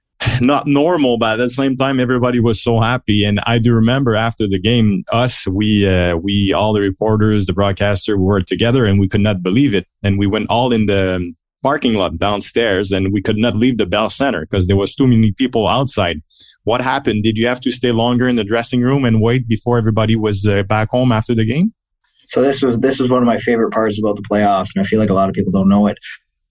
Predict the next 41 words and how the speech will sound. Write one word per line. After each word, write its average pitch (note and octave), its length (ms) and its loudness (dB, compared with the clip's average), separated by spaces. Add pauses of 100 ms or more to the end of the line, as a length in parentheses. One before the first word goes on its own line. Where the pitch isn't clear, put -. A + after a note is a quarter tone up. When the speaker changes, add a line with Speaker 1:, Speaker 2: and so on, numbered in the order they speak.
(320)
Speaker 2:
After, G#2+ 800 0
so A#2+ 160 0
after C#3 240 -2
the C#3+ 80 -2
Toronto A#2+ 360 0
series, A2 440 -2
we G#2+ 100 4
won G2 560 2 (560)
Game A2 180 -2
Seven G#2 280 -2
in G#2 100 -2
Toronto. F#2+ 680 -2 (200)
We G2+ 180 0
pretty G2 220 -4
much F#2 220 -4
had F#2 160 -2
to, F2+ 160 0
we F#2+ 140 -2
got G2 200 0
ready. F#2+ 220 0
We F#2 120 0
went F#2 160 -2
right F2+ 140 -4
to F2+ 100 -14
Winnipeg. - 340 -12 (280)
So, G#2 200 -2
you A#2 140 2
know, G2+ 140 2
we G2+ 140 0
had G2 180 2
a F2+ 160 0 (580)
couple A2 180 -2
beers B2 300 2
in A#2 60 2
the A2 80 2
room. C3+ 420 2
It A#2+ 100 2
was, G#2+ 540 -2
it A2+ 80 0
was A2 140 0
off, G#2+ 400 0